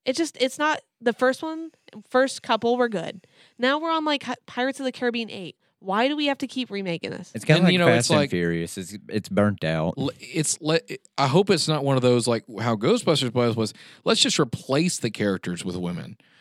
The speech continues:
Speaker 3: Like, n-, are you, don't do that. Whatever. If it's an original story
Speaker 1: Yep.
Speaker 3: and there's a reason that you can clearly narratively define where the reason that's all, they're all women here, it's like, okay, fine. But if it's just all women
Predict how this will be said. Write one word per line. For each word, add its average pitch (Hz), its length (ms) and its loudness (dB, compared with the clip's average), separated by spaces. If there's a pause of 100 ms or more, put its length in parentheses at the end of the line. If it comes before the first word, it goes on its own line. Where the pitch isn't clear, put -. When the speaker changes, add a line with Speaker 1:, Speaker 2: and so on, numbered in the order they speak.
(140)
Speaker 3:
Like, 196 180 -2 (420)
n-, 220 120 -6 (240)
are 156 100 4
you, 196 80 0 (140)
don't 226 260 0
do 110 160 -2
that. - 320 -10
Whatever. 143 420 2
If 117 120 -2
it's 185 180 0
an 233 80 0
original 180 480 2
story 139 540 2
Speaker 1:
Yep. - 100 -10
Speaker 3:
and 135 140 2
there's 143 160 4
a 131 40 6
reason 131 880 0
that 120 160 -2
you 135 100 0
can 113 180 2
clearly 143 540 2
narratively 139 720 4
define 147 500 0
where 120 140 0
the 113 100 -2
reason 123 300 0
that's 117 160 -2
all, 120 240 0
they're 113 200 0
all 131 160 2
women 127 300 2
here, 98 320 -2
it's 101 180 -4
like, 101 260 -4
okay, 113 280 -4
fine. 131 320 -4 (400)
But 127 180 2
if 131 120 0
it's 147 240 0
just - 320 0 (560)
all 143 200 6
women 151 460 2